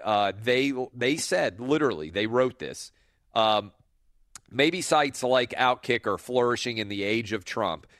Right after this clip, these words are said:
but let me tell you something. There will be a reckoning. Maybe Clay Travis won't pay professionally for his horse crap,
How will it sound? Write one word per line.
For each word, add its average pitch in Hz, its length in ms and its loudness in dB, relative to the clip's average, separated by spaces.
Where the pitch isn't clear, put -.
but 113 160 0
let 131 140 2
me 147 100 -2
tell 127 240 2
you 110 120 -2
something. 82 460 -8
There 127 240 2
will 139 280 4
be 143 180 2
a 135 60 4
reckoning. 104 520 0
Maybe 156 320 0
Clay 160 280 2
Travis 131 500 0
won't 127 340 -2
pay 127 280 0
professionally 110 840 -2
for 98 220 -4
his 104 260 -2
horse 135 420 -2
crap, 82 520 -4